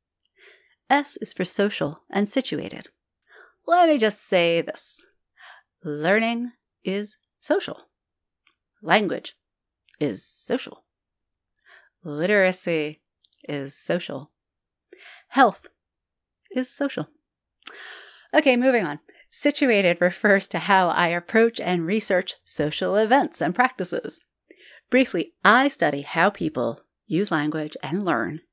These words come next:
in the context of their everyday lives. So my work is situated in real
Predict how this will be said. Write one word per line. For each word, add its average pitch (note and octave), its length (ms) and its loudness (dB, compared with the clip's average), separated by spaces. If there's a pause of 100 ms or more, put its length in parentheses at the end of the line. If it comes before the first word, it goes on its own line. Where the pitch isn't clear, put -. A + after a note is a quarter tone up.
in F#3+ 120 -2
the F3+ 60 -2
context F#3 500 -4
of F3+ 140 -4
their F3 180 -2
everyday F#3+ 380 0
lives. - 420 -4 (320)
So E3+ 300 0
my F3+ 320 -2
work F3 320 -6
is - 160 -8
situated - 760 -8 (480)
in G3 380 -2
real F#3 520 0